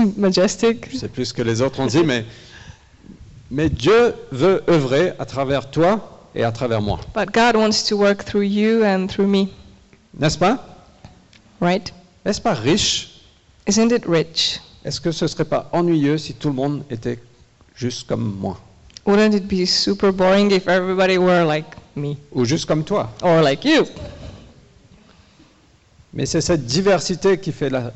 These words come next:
Speaker 2: notre richesse.
Speaker 1: But it's this kind of diversity that,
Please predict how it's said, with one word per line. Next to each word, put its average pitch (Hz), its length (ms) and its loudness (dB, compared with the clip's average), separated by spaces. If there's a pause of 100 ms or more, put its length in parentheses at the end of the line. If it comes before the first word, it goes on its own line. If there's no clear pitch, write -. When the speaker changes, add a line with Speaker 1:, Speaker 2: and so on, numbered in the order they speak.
Speaker 2:
notre 123 300 -6
richesse. - 600 -4
Speaker 1:
But 208 100 4
it's 202 240 2
this 202 300 -2 (100)
kind 208 220 2
of 196 100 0
diversity 196 600 4
that, 175 160 2